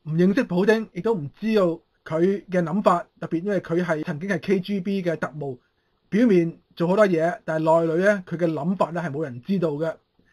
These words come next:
但我哋卻認識就係天上嘅上帝，上帝係掌管唔同嘅國家同埋國家嘅領袖呢，亦都可以係一啲好似盧溝嘅水，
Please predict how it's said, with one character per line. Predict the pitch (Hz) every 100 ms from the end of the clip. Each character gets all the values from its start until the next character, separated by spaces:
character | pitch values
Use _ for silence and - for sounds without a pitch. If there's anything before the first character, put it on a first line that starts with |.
| _
但 | 190 202
我 | 233
哋 | 214
卻 | 233 214 -
認 | 196 165
識 | - - 175
就 | 170
係 |
天 | - 226 208
上 | 160
嘅 | 156 151
上 | 165 151 147
帝， | 170 156 - _ -
上 | 190 185
帝 | 175
係 | 175 160 156 - _ _ 143
掌 | 139 202 185
管 | 170 233 233 _ _ _
唔 | 147
同 | 151
嘅 | 170 165
國 | 220 -
家 | 214 180 - _ _ -
同 | 143
埋 | 151 131 120 _ _ -
國 | 185
家 | 233
嘅 | 190
領 | 190
袖 | 180 170
呢， | 208
亦 | 175
都 | 196
可 | 165 190
以 | 190
係 | 165 151
一 | 180
啲 | 185 180
好 | 185
似 | 175 160 165 _ _ _ 170
盧 | 147 160
溝 | 196 226 190
嘅 |
水， | 170 160 190